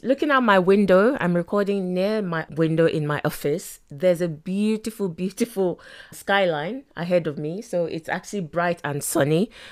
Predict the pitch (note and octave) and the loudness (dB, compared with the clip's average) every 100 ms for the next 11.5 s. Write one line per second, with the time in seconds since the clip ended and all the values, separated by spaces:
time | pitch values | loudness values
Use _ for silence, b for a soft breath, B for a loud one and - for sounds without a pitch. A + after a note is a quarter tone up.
0 | B F#3+ - F3 D#3+ C#3+ E3 E3+ D#3+ E3+ | B -4 -2 2 2 2 0 0 -2 -4
1 | E3 D#3+ D#3+ D#3 - G#3 F3 D#3 F3 F#3+ | -2 -2 -2 -2 -2 2 2 2 2 2
2 | G3 F3 E3 E3 D3 D#3 D3+ E3+ A3 - | 2 4 4 2 0 -2 2 2 2 -2
3 | B B B B D#3+ F3+ F3+ F3 E3 E3 | B B B B 2 4 4 4 2 4
4 | E3 F3 E3+ F#3+ E3+ D#3+ F3+ B3+ C#4 - | 4 2 2 2 4 4 2 -2 -6 -4
5 | F3 D#3+ F#3+ E3+ D#3+ D3+ F#3+ G3 G3 F3+ | -4 0 0 0 -2 -2 -2 0 4 4
6 | E3+ E3 D#3+ F3+ F3+ F3+ F3+ F3+ G3+ G#3+ | 4 0 -2 -2 0 2 2 2 2 0
7 | G#3 - F3 E3 D3+ - - F#3 C3 B2 | -4 2 0 0 -6 -6 0 2 2 -4
8 | - G#3+ A3 A3 F#3 F#3 - D#3 D#3 D3 | 0 2 4 2 -2 -4 -4 -4 -4 -6
9 | B B - F#3 F3 D3 D3+ D3+ - F#3+ | B B 2 4 4 2 0 0 2 2
10 | F3+ F#3 - - F#3+ E3 E3 D#3 - D3+ | 4 0 0 -2 -2 0 -2 -4 -4 -4
11 | E3 D#3+ D#3+ F3+ C#4+ | 0 0 6 4 4